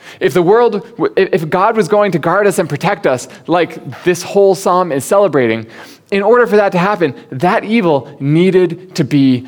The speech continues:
stopped. And it, if you would feel comfortable praying this prayer against Hitler, realize the evil in our world today, it's not in a different category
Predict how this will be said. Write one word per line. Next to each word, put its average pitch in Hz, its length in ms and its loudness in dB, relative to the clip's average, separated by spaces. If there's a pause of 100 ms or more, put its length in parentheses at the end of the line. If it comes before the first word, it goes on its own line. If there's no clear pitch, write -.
stopped. - 720 -6 (960)
And 180 100 -2
it, - 340 -8 (140)
if 175 180 -4
you 180 60 0
would 175 140 0
feel 233 280 0
comfortable 151 440 -4
praying 160 320 -4
this 143 160 -4
prayer 135 320 0
against 123 380 -6
Hitler, 107 440 -4 (400)
realize 131 720 -2 (360)
the 143 100 0 (100)
evil 190 280 0
in 143 160 -4
our 135 180 -2
world 135 220 0
today, 127 420 -4 (920)
it's 151 220 -4
not 151 300 -4
in 151 140 -6
a 135 60 -4
different 131 340 -6
category 107 720 -8